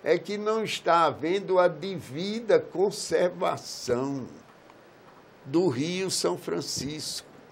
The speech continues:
Nós temos lá a presença de matas ciliares. Então, o rio está sendo afetado no seu grande potencial.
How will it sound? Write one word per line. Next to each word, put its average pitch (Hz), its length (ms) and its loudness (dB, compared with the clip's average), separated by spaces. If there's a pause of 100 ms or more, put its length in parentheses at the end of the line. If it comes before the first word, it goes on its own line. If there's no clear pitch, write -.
(580)
Nós 147 320 4
temos 160 380 0
lá 127 340 6
a 123 40 2
presença 135 760 -2
de 117 160 -10
matas 117 540 2
ciliares. 104 1040 0 (560)
Então, 175 680 2
o 208 180 2
rio 170 640 -2
está 156 400 0
sendo 165 480 -2
afetado 135 1040 -2 (600)
no 185 160 -2
seu 208 300 6
grande 202 680 6
potencial. 110 1000 0